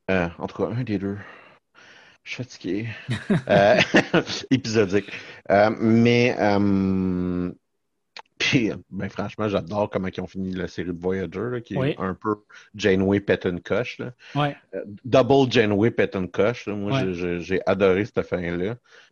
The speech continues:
Speaker 1: Puis j'aime, j'aime quand Star Trek va de, vers la violence aussi, genre, un peu, là,
Speaker 2: <laughs>
Speaker 1: vers un, c'est comme, wow, qu'est-ce qui se passe, là ? Fait que, euh, fin de l'aparté, j'irai vers, euh, Picard à peu près cent fois avant.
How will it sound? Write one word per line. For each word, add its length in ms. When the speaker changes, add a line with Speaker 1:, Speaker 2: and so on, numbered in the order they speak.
Speaker 1:
Puis 160
j'aime, 300
j'aime 280
quand 200
Star 260
Trek 240
va 160
de, 100
vers 260
la 120
violence 600
aussi, 260
genre, 200
un 40
peu, 260
là, 100
Speaker 2:
<laughs> 60
Speaker 1:
vers 300
un, 220
c'est 120
comme, 340
wow, 680
qu'est-ce 300
qui 100
se 80
passe, 400
là ? 120
Fait 120
que, 60
euh, 720
fin 280
de 40
l'aparté, 640
j'irai 380
vers, 280
euh, 140
Picard 420
à 180
peu 120
près 160
cent 240
fois 220
avant. 180